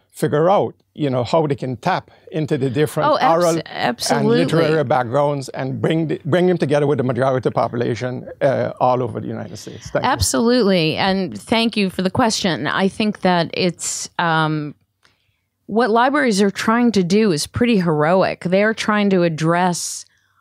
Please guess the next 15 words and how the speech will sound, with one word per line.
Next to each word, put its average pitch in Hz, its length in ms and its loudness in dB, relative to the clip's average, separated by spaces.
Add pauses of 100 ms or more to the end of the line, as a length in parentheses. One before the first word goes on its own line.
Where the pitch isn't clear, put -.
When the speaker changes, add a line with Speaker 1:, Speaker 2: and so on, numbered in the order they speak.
(220)
Speaker 2:
almost 202 420 2 (180)
all, 185 420 2
as 160 260 0
you 175 80 0
say, 185 380 2
vexing 165 680 -2
issues 156 720 0
that 160 140 2
exist 165 460 -2
in 156 140 0
society, 151 880 -2
issues 160 440 -4
of 160 100 -10
homelessness, 165 880 0
of 160 480 0